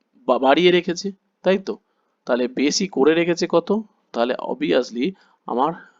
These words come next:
বেশি আছে। বেশি আছে কত বলো তো? একশো মাইনাস নশো পঞ্চাশ by কত? এগারো। তাহলে আলটিমেট হয়ে যাচ্ছে কত? এগারোশো থেকে নশো পঞ্চাশ করলে কত হয়ে যাচ্ছে?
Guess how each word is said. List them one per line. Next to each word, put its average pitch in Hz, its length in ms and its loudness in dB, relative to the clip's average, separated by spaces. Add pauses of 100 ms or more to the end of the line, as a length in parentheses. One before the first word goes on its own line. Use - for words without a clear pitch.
(380)
বেশি 123 400 -2
আছে। 104 240 -10 (420)
বেশি 139 320 0
আছে 175 240 2
কত 165 180 2
বলো 170 240 2
তো? 190 140 -2 (480)
একশো 165 480 -2 (180)
মাইনাস 165 440 -2 (460)
নশো 131 420 -2
পঞ্চাশ 160 560 0
by 165 200 4
কত? 190 200 2 (440)
এগারো। 170 300 -4 (380)
তাহলে 117 200 0 (120)
আলটিমেট 131 580 -4
হয়ে 127 180 2
যাচ্ছে 127 200 -2
কত? 135 220 -2 (260)
এগারোশো 131 420 -2 (480)
থেকে 131 160 -6
নশো 120 260 -6
পঞ্চাশ 123 320 -4
করলে 127 260 0 (120)
কত 127 140 -4
হয়ে 143 140 4
যাচ্ছে? 151 200 0